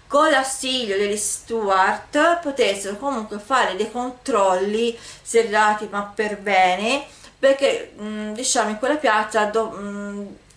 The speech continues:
da tot di persone non potevano più starci, cioè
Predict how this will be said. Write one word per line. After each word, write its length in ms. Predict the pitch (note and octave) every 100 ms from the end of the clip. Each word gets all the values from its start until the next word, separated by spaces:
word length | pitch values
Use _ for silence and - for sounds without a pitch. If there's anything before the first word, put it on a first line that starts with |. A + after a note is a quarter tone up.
| - - G3+
da 380 | G#3+ A3+ A3 -
tot 420 | C4 A#3+ A3+ -
di 140 | G#3+
persone 840 | A3+ D4+ D#4 - A#3 G3+ G3 G#3 G#3
non 120 | G#3
potevano 400 | A#3 A#3 F#3+ G3
più 120 | F3+
starci, 540 | - - F3+ F3+ - -
cioè 360 | C4+ A3 E3+